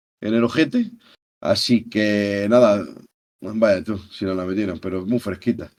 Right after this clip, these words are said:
Lo bueno, mm, Atlanta, eh, creo que empezaron, gracias a que nosotros le paramos muy bien la carrera,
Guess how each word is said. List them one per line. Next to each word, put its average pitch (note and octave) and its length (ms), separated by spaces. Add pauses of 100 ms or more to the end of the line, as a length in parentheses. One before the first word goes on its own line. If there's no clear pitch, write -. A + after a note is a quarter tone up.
(360)
Lo C3 160
bueno, D3+ 500 (240)
mm, B2+ 260
Atlanta, C#3 760
eh, A2 760
creo D#3+ 220
que F3 80
empezaron, D3 880 (180)
gracias B2 560
a A#2+ 540
que A2+ 100
nosotros A2+ 320
le A#2 80
paramos A2+ 300
muy A2+ 160
bien A2+ 120
la A2 120
carrera, G#2+ 380